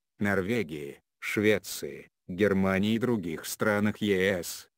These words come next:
решили поехать во Францию в надежде, что там у них будет больше шансов.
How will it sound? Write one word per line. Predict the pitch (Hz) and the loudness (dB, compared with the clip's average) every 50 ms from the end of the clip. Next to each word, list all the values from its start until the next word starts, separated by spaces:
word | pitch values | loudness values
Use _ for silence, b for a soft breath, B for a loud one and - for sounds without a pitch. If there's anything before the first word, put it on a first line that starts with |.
| _ _ | _ _
решили | - 113 117 120 - - - 131 139 156 156 | 2 4 4 4 2 2 0 0 2 2 2
поехать | 143 - 95 92 92 101 95 - 95 90 - | 2 4 2 4 4 2 0 0 -2 -2 0
во | 101 107 101 | 0 0 0
Францию | - - 131 135 120 95 - - - 139 127 123 120 | 0 -2 -2 0 -2 -2 -4 -4 0 2 2 4 4
в | 123 | 4
надежде, | 123 120 117 104 120 131 127 117 123 143 143 139 - _ _ _ | 4 4 4 4 2 2 2 0 0 0 0 -2 -4 _ _ _
что | - - - 151 156 147 | -16 -4 2 2 4 4
там | - 120 98 98 | 6 4 4 4
у | 95 | 4
них | 95 95 92 95 101 | 4 2 2 2 2
будет | 107 107 101 110 107 101 | 0 0 2 2 0 2
больше | 95 104 107 98 95 - - 110 95 | 2 2 4 4 2 0 -2 -4 -4
шансов. | - - 92 82 78 - - - - - - - | -2 -4 -6 -6 -8 -8 -10 -10 -12 -16 -18 -18